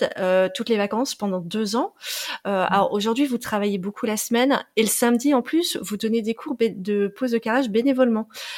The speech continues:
Speaker 2: Oui.
Speaker 1: D'o-, d'où est-ce que ça vous vient, cette force de travail ? La plupart des
Speaker 2: <laughs>
Speaker 1: gens veulent juste se retrouver dans leur canapé et vous,
Speaker 2: Écoute-,
Speaker 1: non.
Speaker 2: eh bien, écoutez, ça, et on m'a souvent dit, les, les hommes avec qui ont travaillé avec moi m'ont souvent dit que j'étais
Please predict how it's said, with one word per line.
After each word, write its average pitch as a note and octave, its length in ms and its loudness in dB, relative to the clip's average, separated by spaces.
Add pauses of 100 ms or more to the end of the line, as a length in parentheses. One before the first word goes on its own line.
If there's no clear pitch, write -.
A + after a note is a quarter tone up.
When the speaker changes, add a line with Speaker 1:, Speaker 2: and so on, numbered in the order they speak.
Speaker 2:
Oui. C4+ 220 8
Speaker 1:
D'o-, - 220 -8 (180)
d'où B3 240 4
est-ce G4+ 160 4
que - 80 2
ça G#3 240 4
vous A3 160 4
vient, A3 240 4 (300)
cette A#3+ 240 4
force D4 240 4
de C4+ 80 6
travail ? A#3 340 6
La G3 120 2
plupart C#4 360 8
des C#4 180 8
Speaker 2:
<laughs> - 20 4
Speaker 1:
gens C#4+ 360 8
veulent G#3 160 2
juste D4+ 320 2
se C4 60 4
retrouver B3 360 0
dans A3 120 -2
leur G3+ 180 0
canapé A3 460 2 (680)
et A3+ 120 4
vous, B3+ 140 6
Speaker 2:
Écoute-, E4+ 120 8
Speaker 1:
non. A#3+ 240 6 (320)
Speaker 2:
eh C#4 80 2
bien, B3+ 160 4
écoutez, B3+ 380 0
ça, C4+ 340 4
et - 160 8
on A#3+ 80 8
m'a B3 140 4
souvent D4+ 400 4
dit, D4+ 200 8
les, D4+ 160 8
les A#3 280 4
hommes D4 160 6
avec A3+ 360 4
qui - 160 -2
ont G#3+ 100 2
travaillé B3+ 340 6
avec G3+ 320 2
moi C4+ 80 0
m'ont C#4+ 120 0
souvent B3 260 0
dit C#4 120 4
que C4+ 60 -4
j'étais G#3 400 -6